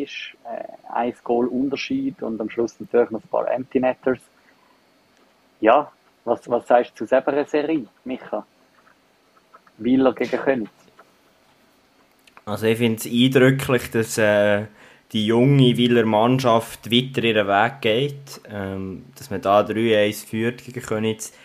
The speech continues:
Speaker 2: Hätte ich ehrlich gesagt, selbst als Wieler, ja, in Anführungszeichen Fan, nicht gedacht. Also ich hätte nicht erwartet, dass sie drei eins werden führen. Ich, mir hat's jetzt auch nicht erstaunt, wenn Königs deutlich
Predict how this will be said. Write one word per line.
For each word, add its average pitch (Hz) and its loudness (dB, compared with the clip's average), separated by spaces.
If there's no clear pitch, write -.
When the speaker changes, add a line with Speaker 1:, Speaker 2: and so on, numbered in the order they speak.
Speaker 2:
Hätte 117 -2
ich 131 6
ehrlich 139 4
gesagt, 135 2
selbst 127 2
als 110 0
Wieler, 127 0
ja, 85 -4
in 98 -10
Anführungszeichen 101 -6
Fan, 107 -2
nicht 107 -2
gedacht. 87 -6
Also 113 -2
ich 117 6
hätte 107 2
nicht 117 0
erwartet, 117 2
dass - -8
sie 110 -6
drei 107 0
eins 104 -2
werden 101 -2
führen. 85 -10
Ich, 113 0
mir 120 2
hat's 117 -2
jetzt - -6
auch 117 2
nicht 113 -2
erstaunt, 113 -4
wenn 107 -4
Königs 110 -2
deutlich 110 -4